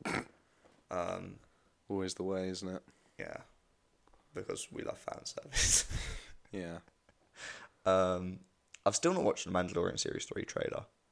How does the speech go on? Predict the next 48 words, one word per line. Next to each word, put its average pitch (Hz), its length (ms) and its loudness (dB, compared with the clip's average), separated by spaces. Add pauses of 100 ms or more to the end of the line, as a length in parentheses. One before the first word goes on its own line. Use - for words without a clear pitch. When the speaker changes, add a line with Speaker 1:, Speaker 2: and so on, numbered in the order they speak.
(760)
Speaker 1:
I - 40 0
don't 117 120 8
Speaker 2:
I - 20 4
Speaker 1:
think 170 200 4
Speaker 2:
didn't, - 100 6
Speaker 1:
I - 20 2
Speaker 2:
oh, - 60 4
Speaker 1:
will. 202 60 10
Speaker 2:
I 139 40 10
didn't 123 140 4
know 123 100 4
it 104 40 2
was 98 100 2
out. 190 240 4 (640)
Speaker 1:
Yeah, 381 220 -2 (540)
it's 202 200 -14
out. - 200 -16
Speaker 2:
Neither 143 280 0
have 85 100 -2
I. 127 120 2 (640)
Speaker 1:
But 98 360 8 (720)
I 139 40 2
don't 135 120 6
know. 135 180 6
I, 135 120 12 (200)
I 107 80 10
hope 107 400 6 (880)
it - 120 -2
lives 85 160 0
up - 140 -2
to - 60 -12
the - 60 0
last - 140 0
three - 140 -4
series. - 520 -2 (1400)
I'm 98 160 4
worried 104 320 12
for - 80 -6
some 92 160 -2
reason 92 260 -4
it - 60 -10
won't. - 280 -2 (1160)
Speaker 2:
I - 80 4
don't 117 80 0
know. 110 160 6
I 98 60 6
think 120 220 4
the, 101 220 8